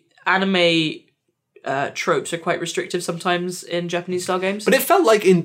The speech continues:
Speaker 2: Danganronpa, a lot of the time it was playing with those
Speaker 1: A lot of the
Speaker 2: tropes.
Speaker 1: time it wa-, and that's why it's good, but it's still, it's still, like, doing the thing it's taking
Speaker 2: Yeah.
Speaker 1: the piss out of a lot of the time, you
Speaker 2: Yeah.
Speaker 1: know? And I find that a lot of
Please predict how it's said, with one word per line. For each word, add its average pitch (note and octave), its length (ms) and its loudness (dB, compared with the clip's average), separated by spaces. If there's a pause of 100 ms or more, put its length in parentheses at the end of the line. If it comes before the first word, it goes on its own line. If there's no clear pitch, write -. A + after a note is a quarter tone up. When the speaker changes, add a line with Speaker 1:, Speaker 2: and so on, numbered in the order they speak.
Speaker 2:
Danganronpa, D3 580 4
a C3+ 40 2
lot F3 160 4
of - 100 0
the - 80 -6
time A#2+ 80 -2
it A2+ 40 -4
was - 100 -6
playing F3+ 400 2
with - 120 -12
those - 80 0
Speaker 1:
A B3+ 60 6
lot D#4+ 140 6
of F4 60 2
the E4+ 40 -2
Speaker 2:
tropes. - 60 -4
Speaker 1:
time D#4+ 120 2
it B3 80 4
wa-, B3+ 120 2
and B3+ 100 2
that's B3+ 220 2
why B3+ 200 4
it's A3+ 220 0
good, E3 300 2
but F3 100 0
it's G3+ 240 4
still, C#4 640 0 (480)
it's A3 180 -4
still, C#4 300 2
like, A3 240 2
doing A3 300 2
the G3 80 0
thing F#3 180 0
it's E3+ 100 -2
taking F#3 220 2
Speaker 2:
Yeah. F#3 40 -2
Speaker 1:
the F3+ 60 -2
piss E3+ 220 -2
out D3+ 120 0
of C#3 140 -4
a C#3+ 40 -8
lot C#3+ 100 -4
of - 40 -12
the - 60 -10
time, D#3 200 -4
you - 80 -2
Speaker 2:
Yeah. D#3+ 100 0
Speaker 1:
know? - 40 0
And F3 120 0
I F#3 40 0
find G3 300 0
that F3+ 140 2
a - 20 4
lot F3+ 280 4
of F3+ 300 2